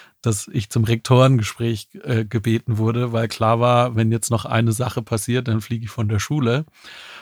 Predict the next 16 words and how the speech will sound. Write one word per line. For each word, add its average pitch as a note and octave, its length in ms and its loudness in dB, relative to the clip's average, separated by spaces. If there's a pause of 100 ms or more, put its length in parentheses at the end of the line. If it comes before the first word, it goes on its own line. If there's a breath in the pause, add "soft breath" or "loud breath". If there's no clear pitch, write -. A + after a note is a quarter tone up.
(240 loud breath)
Und A#2+ 720 2 (140)
er B2+ 420 4 (480)
auf A#2 220 -4
eine A2 140 2
sehr B2+ 420 0
coole C3 520 -2
Art B2 240 -2
und A#2+ 160 -4
Weise A#2+ 340 -4
gesagt A2+ 400 -8
hat, A#2+ 120 -6
"Jonas, A#2+ 280 -6
so A#2 100 -10
geht's G#2+ 220 -12
nicht A#2 140 -12
weiter. A2+ 400 -10